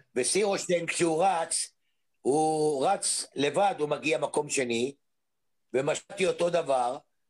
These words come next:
ולא מצליחים לחזור. עכשיו, אתה יודע שהם לא חוזרים?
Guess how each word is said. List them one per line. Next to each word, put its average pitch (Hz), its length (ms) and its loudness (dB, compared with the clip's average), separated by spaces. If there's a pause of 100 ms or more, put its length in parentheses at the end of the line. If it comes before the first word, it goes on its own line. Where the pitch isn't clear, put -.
(480)
ולא 143 680 2
מצליחים 226 500 0
לחזור. 247 560 2
עכשיו, 139 300 -2
אתה - 240 -6
יודע 226 220 2
שהם 214 200 0
לא 226 80 2
חוזרים? 226 520 0